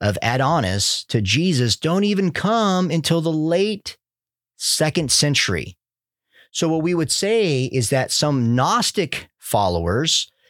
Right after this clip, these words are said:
were using these things. They were the ones that were inserting things to try to counter Christianity.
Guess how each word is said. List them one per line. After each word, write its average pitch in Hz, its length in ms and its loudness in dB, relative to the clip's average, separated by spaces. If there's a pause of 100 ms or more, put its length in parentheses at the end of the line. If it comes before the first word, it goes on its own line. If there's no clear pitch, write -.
(220)
were 143 340 0
using 208 760 0
these 101 260 0
things. 90 280 0
They 196 220 2
were 311 120 -2
the 247 100 2
ones 139 240 0
that 117 100 0
were 101 120 0
inserting 92 540 0
things 95 320 2
to 107 100 0
try 147 580 0
to 117 420 0
counter 127 800 0
Christianity. 156 1000 -2